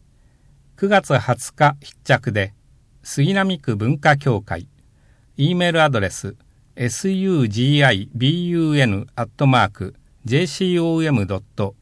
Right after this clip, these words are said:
エイチオーエムイードットエヌイードットジェーピーへ。問い合わせも同協会、電話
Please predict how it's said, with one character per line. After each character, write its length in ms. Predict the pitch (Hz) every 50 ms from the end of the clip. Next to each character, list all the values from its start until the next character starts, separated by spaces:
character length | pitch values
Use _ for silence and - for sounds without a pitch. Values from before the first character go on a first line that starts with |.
| _ _ _
エ 100 | 127 139
イ 80 | 180 175
チ 200 | - - - 175
オ 220 | 165 165 160 151
ー 40 | 143
エ 40 | 143
ム 140 | 151 156
イ 160 | 160 151 131 104
ー 40 |
ド 100 | 95 95
ッ 60 | - - _ _
ト 180 | 107 104 104 - _ _ _
エ 140 | 117 123 139
ヌ 120 | 160 175
イ 180 | 175 175 147 113
ー 20 |
ド 120 | 101 101 95
ッ 60 | 101 - _
ト 180 | - 131 123 - -
ジ 140 | 110 101 110
ェ 60 | 117 117
ー 60 | 113
ピ 120 | - 110 98 90 85
ー 40 | 85
へ。 80 | - - _ _ _ _ _ _ _ _ _ _ _ _ _ _ _ _ _ _ _ _ _
問 160 | 139 156 180
い 60 | 185
合 60 | 185
わ 60 | 180 143
せ 100 | - 165
も 240 | 160 156 147 143 143 131
同 220 | 131 156 147 120
協 260 | - - 113 104 101
会、 280 | 101 - 98 95 95 98 - _ _ _ _ _ _ 110
電 240 | 113 117 123 120
話 220 | 113 110 110 104